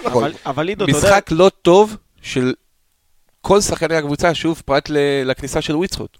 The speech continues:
Speaker 2: אבל עידו, הוא שם את הלב שהוא קצת, יש לו את הרגעים שהוא לא טוב דווקא במשחקים החשובים,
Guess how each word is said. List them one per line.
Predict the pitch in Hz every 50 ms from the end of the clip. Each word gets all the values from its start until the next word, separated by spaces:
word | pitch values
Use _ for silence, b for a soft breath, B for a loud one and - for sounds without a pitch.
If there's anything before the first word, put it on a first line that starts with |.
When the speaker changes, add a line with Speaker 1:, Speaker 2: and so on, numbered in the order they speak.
| _ -
Speaker 2:
אבל | 135 120 127 135 165
עידו, | 180 185 175 139 - -
הוא | - 127 123 123 123
שם | - 165 165
את | 156
הלב | 156 160 160
שהוא | - - 151 139 127 113 _
קצת, | - - 139 - 135
יש | - -
לו | 147
את | -
הרגעים | - 107 117 131 139
שהוא | 131 - - 127 120
לא | 131 127
טוב | - 156 139 123
דווקא | 147 139 - 160
במשחקים | 160 143 135 - - - - 156 147
החשובים, | - 139 123 - 139 156 175